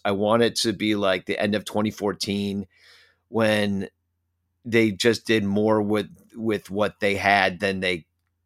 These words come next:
could have possibly done and get on a positive roll, because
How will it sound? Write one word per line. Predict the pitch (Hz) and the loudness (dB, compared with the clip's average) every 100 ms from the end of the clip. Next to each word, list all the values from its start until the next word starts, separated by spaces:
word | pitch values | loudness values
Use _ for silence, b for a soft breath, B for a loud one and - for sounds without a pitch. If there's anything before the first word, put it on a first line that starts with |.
| _ | _
could | - 113 | 0 2
have | 95 | 2
possibly | - 95 98 98 90 98 95 90 - - | 2 2 2 -2 -2 -4 -2 -6 -10 -4
done | 95 92 90 - | 0 0 -4 -6
and | 95 87 | -6 -2
get | 107 110 - | -2 -2 -2
on | 95 95 | -4 -4
a | |
positive | - - 92 101 98 90 95 | -6 0 2 2 0 -4 0
roll, | 98 90 | 0 0
because | 92 90 98 90 | -4 -4 -4 -4